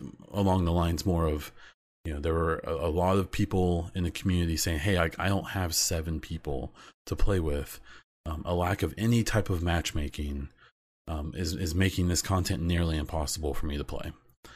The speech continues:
Um, the problem here is people got stuck on the word matchmaking. Uh,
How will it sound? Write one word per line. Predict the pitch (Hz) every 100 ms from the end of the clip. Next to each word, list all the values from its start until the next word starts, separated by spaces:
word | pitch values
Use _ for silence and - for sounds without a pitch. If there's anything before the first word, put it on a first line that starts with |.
| - - _ -
Um, | 82 80 80
the | 92
problem | - 143 131
here | 98 107 107
is | 92
people | 117 104
got | 98 -
stuck | - 87 92
on |
the | 82
word | 78 80 80 73
matchmaking. | 69 69 71 69 76 65 98 - - _ _ _
Uh, | 80 76 67